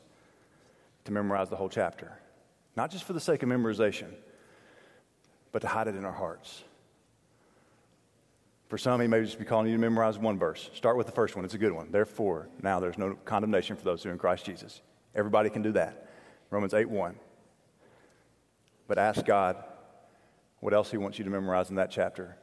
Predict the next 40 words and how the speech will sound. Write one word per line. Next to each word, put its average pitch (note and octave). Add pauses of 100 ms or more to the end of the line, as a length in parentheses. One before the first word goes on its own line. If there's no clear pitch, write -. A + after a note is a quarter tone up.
(200)
and G2
whatever G2
he G2
reveals, F#2 (720)
I -
believe F2+
will F#2
be F2+
the F2
right D#2+
answer. E2 (1200)
Let's F2+
pray. E2+ (840)
God, F#2+
we G2
thank G#2+
you F#2+ (180)
for G2+
our F#2
freedom G2
in F2
Christ. F#2+ (640)
We G2+
thank A2+
you A2
for G#2+
the G#2
fellowship A2
of G#2
the G2
Holy G#2+
Spirit. G2 (1600)
We A2
thank A#2+
you G#2+
that G#2+
we A2
can G#2+
call G2+
you F#2+